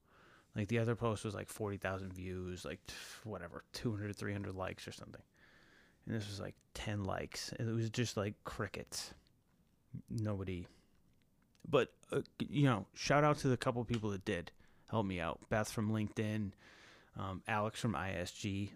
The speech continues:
Like, those people jumped to my calendar, and I'm gonna get a chance to practice giving the demo, and, like, that's gonna be sweet. Like, that's exactly what I wanted. Um, and I did get a couple other good conversations to happen for me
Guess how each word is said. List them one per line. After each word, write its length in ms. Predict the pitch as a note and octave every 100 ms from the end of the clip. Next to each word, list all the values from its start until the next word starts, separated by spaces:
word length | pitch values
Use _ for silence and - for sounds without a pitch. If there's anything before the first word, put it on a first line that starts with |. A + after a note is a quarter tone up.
| -
Like, 140 | G2+
those 160 | A#2 -
people 240 | C3 C3+
jumped 240 | A#2+ G#2
to 60 | G#2+
my 120 | G2
calendar, 580 | F2+ G2+ G#2+ A#2 C3 C#3+ A#2
and 280 | A2 G2+ - - - -
I'm 160 | A2+ A2
gonna 320 | G#2+ G2+ G2+ A2
get 160 | A2
a 40 | G2+
chance 340 | - G#2+ G#2+
to 100 | -
practice 420 | - F#2 F#2 G2+
giving 220 | - G2+
the 80 | F#2+
demo, 440 | F#2+ B2 C3+ C#3 G2+
and, 140 | A2
like, 240 | F#2+ F#2+
that's 200 | - A2+
gonna 120 | - G#2+
be 80 | F#2+
sweet. 340 | - G#2+ -
Like, 180 | - -
that's 480 | A2+ G#2 - - - _ _ -
exactly 440 | G#2+ A2 G#2+ G#2
what 120 | G2
I 80 | F#2+
wanted. 380 | G2 F#2+ F2+ F2+ - - - - - - - - _ _ _ - - - - -
Um, 260 | C3 A#2+
and 80 | A2+
I 40 |
did 200 | A2 A#2+
get 120 | A#2 A2+
a 60 |
couple 280 | G#2+ A#2+ A#2
other 360 | A2+ A2 A2 - B2+
good 140 | B2
conversations 580 | A#2+ A2+ A2+ A2 G#2+ B2
to 60 | F#2+
happen 280 | G2 A2+
for 240 | G#2+ A2+ G#2+
me 360 | G#2 G#2 G2